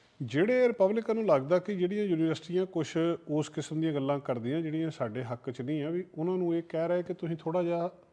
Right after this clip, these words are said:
ਚੇਂਜ ਕਰੋ ਆਪਣੇ ਆਪ ਨੂੰ। ਖਾਸ ਕਰ ਮੰਨ ਲਓ ਕੋਈ ਯੂਨੀਵਰਸਿਟੀ ਕਹਿੰਦੀ ਆ ਵੀ ਅਸੀਂ ਲਿਬਰਲ ਆ ਜਾਂ ਲੈਫਟ ਦੀ ਗੱਲ ਕਰਦੇ ਆ ਜ਼ਿਆਦਾ, ਜਾਂ ਕੋਈ ਯੂਨੀਵਰਸਿਟੀ ਜਿਹੜੀ ਆ ਉਹ, ਅ, ਥੋੜ੍ਹਾ ਜਿਹਾ ਜ-, ਜਿਹੜੀ, ਅ, ਆ ਡਾਇਵਰਸਿਟੀ ਵਾਲੇ ਇਸ਼ੂ ਦੇ ਉੱਤੇ ਉਹ ਰਹਿਣਾ ਚਾਹੁੰਦੇ ਆ ਕਿ ਅਸੀਂ ਹਾਂਜੀ ਡਾਇਵਰਸਿਟੀ ਰੱਖਣਾ ਚਾਹੁੰਦੇ ਆ, ਅਸੀਂ,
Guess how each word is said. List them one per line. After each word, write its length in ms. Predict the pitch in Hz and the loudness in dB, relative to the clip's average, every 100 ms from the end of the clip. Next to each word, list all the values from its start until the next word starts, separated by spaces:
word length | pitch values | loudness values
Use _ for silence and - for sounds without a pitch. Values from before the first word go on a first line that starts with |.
| _ | _
ਚੇਂਜ 320 | - 160 151 | 2 4 4
ਕਰੋ 240 | 143 139 123 | 2 0 0
ਆਪਣੇ 280 | 113 117 113 | -2 -4 -4
ਆਪ 160 | 107 - | -6 -8
ਨੂੰ। 80 | 110 _ _ _ _ - _ _ _ | -20 _ _ _ _ -20 _ _ _
ਖਾਸ 220 | 147 139 | 2 2
ਕਰ 140 | - 156 | 2 0
ਮੰਨ 180 | 156 | 2
ਲਓ 120 | 151 151 | 2 2
ਕੋਈ 200 | 151 147 | 2 2
ਯੂਨੀਵਰਸਿਟੀ 380 | 147 147 156 | 2 0 -2
ਕਹਿੰਦੀ 300 | 151 147 160 | -2 0 4
ਆ 100 | 147 | 4
ਵੀ 180 | 143 143 | 4 0
ਅਸੀਂ 260 | 131 139 139 | -2 -2 -2
ਲਿਬਰਲ 400 | 127 135 143 127 | 2 2 0 -2
ਆ 120 | 107 - _ _ - | -4 -10 _ _ -14
ਜਾਂ 120 | 120 | -4
ਲੈਫਟ 300 | 120 139 - | 4 4 4
ਦੀ 160 | 147 143 | -2 2
ਗੱਲ 160 | 131 120 | 2 2
ਕਰਦੇ 340 | 120 107 113 | -2 -2 -4
ਆ 60 | 107 | -4
ਜ਼ਿਆਦਾ, 260 | 104 104 | -6 -8
ਜਾਂ 260 | 113 139 147 | -2 0 0
ਕੋਈ 220 | 143 135 | 0 0
ਯੂਨੀਵਰਸਿਟੀ 480 | 135 139 127 - 131 | 0 -2 -4 -6 -4
ਜਿਹੜੀ 280 | 135 147 135 | -2 0 0
ਆ 200 | 127 131 - _ - - _ _ | 0 -4 -12 _ -20 -20 _ _
ਉਹ, 540 | 139 123 135 131 127 127 - - _ - 131 | -2 4 4 4 2 -2 -12 -20 _ -4 0
ਅ, 20 | 123 | 0
ਥੋੜ੍ਹਾ 400 | - 139 156 147 | 2 4 6 6
ਜਿਹਾ 240 | 139 139 | 4 2
ਜ-, 120 | 127 | 2
ਜਿਹੜੀ, 640 | 123 117 127 135 131 127 | -4 -4 -2 0 0 -2
ਅ, 280 | 113 120 120 | -4 -4 -4
ਆ 140 | 117 127 | -4 -2
ਡਾਇਵਰਸਿਟੀ 580 | 120 123 139 147 - 175 | 2 4 4 4 4 6
ਵਾਲੇ 220 | 160 151 | 6 4
ਇਸ਼ੂ 220 | - 147 | 2 0
ਦੇ 120 | 139 | 2
ਉੱਤੇ 260 | 123 - 143 | 0 0 0
ਉਹ 80 | 127 | 2
ਰਹਿਣਾ 220 | 131 143 | 2 0
ਚਾਹੁੰਦੇ 320 | 127 131 143 | -2 -2 -2
ਆ 60 | 123 | -2
ਕਿ 120 | 127 | -6
ਅਸੀਂ 180 | - 123 | -4 -2
ਹਾਂਜੀ 160 | 117 | -2
ਡਾਇਵਰਸਿਟੀ 480 | 120 117 123 123 135 | 0 0 0 -2 -8
ਰੱਖਣਾ 280 | 123 - 120 | -8 -8 -8
ਚਾਹੁੰਦੇ 380 | 117 123 131 123 | -6 -4 -4 -6
ਆ, 60 | |
ਅਸੀਂ, 260 | 107 120 | -8 -8